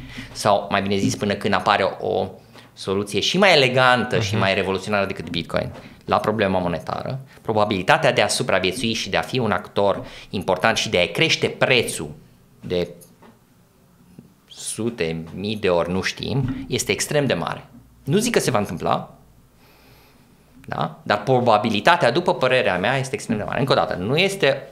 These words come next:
Speaker 1: o recomandare de investiție, este doar o constatare a mea după ce am stat zeci de mii de ore și am studiat pasionat subiectul respectiv.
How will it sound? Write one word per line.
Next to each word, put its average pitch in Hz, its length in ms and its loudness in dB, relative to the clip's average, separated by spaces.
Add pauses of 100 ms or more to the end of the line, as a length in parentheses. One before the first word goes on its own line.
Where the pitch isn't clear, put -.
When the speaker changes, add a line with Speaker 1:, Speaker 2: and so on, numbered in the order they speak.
(100)
Speaker 1:
o 110 160 -2
recomandare 95 440 0
de 104 80 2
investiție, - 480 -4
este - 180 -6
doar 120 300 4
o 131 100 0
constatare 120 800 0
a 104 100 2
mea 123 180 4
după 117 180 -2
ce - 120 -2
am 117 120 2
stat 113 520 0 (1120)
zeci 120 340 0
de 98 120 2
mii 98 160 2
de 98 100 2
ore 98 260 4
și - 140 0
am 90 160 2
studiat 98 520 0
pasionat 90 560 0
subiectul - 400 -8
respectiv. - 480 -14